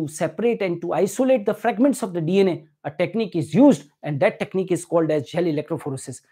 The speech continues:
लेकिन आपको मालूम होना चाहिए कि जेल इलेक्ट्रोफोरेसिस के अंदर हम डीएनए के फ्रेगमेंट्स को सेपरेट तो कर देते हैं, लेकिन सेपरेट करने पर आप उसको अपनी नग्न आंखों से नहीं देख सकते हैं।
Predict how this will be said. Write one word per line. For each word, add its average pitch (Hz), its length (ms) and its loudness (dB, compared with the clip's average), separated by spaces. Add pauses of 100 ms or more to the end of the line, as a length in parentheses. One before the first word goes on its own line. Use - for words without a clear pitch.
(320)
लेकिन 156 280 2
आपको 139 240 -2
मालूम 147 240 2
होना 180 160 4
चाहिए 143 360 0 (680)
कि 156 80 4
जेल 170 280 2
इलेक्ट्रोफोरेसिस 196 760 -2
के 175 100 0
अंदर 139 200 -2 (1000)
हम 170 340 0 (680)
डीएनए 190 400 6 (220)
के 226 120 10
फ्रेगमेंट्स 175 560 0
को 226 140 0
सेपरेट 196 480 -2
तो 220 60 0
कर 208 160 -2
देते 220 200 0
हैं, - 160 -10 (340)
लेकिन 214 300 4
सेपरेट 247 520 -2
करने 226 300 0
पर 240 200 -2 (120)
आप 220 280 4
उसको 254 240 0
अपनी 240 240 0
नग्न 240 260 2
आंखों 220 280 0
से 220 120 -2
नहीं 190 240 0
देख 160 180 0
सकते - 340 -12
हैं। 120 240 -12